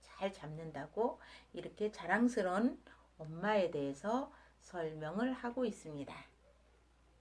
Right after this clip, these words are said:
좀 행복해 보이죠? 자, 그런데 나는 이해가 안 되는 게 있어요. 왜 이해가 안 된다 그럴까요? 목욕탕 물속에서 물만, 목만 꼭 담아도 숨이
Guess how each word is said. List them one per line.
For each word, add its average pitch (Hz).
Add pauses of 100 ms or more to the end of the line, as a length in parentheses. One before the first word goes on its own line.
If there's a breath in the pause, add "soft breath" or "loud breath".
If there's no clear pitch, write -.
(1080)
좀 320
행복해 359
보이죠? 165 (840)
자, - (840 loud breath)
그런데 320
나는 277
이해가 277
안 151
되는 277
게 339
있어요. 143
왜 190
이해가 302
안 208
된다 185
그럴까요? 160 (360 loud breath)
목욕탕 285
물속에서 233 (680 soft breath)
물만, 247 (100)
목만 220 (880)
꼭 -
담아도 220
숨이 381